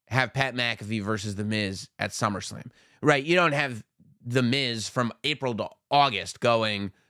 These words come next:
"I'm still so mad at Pat McAfee." You have The Miz move on to something else. But once SummerSlam rolls around, we can get McAfee back out there. And, you know,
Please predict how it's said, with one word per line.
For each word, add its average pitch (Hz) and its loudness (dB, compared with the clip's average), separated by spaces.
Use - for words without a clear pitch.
"I'm 165 4
still 202 4
so 190 6
mad 180 0
at 156 -4
Pat 165 2
McAfee." 135 -2
You 131 0
have 143 0
The 135 2
Miz 131 0
move 123 2
on 117 4
to 107 -2
something 107 0
else. 101 -2
But - 0
once 139 2
SummerSlam 135 2
rolls 110 2
around, 104 0
we 107 -2
can 110 -2
get 110 -2
McAfee 104 -2
back 101 -4
out 104 -2
there. 107 -2
And, 165 0
you 202 0
know, 107 0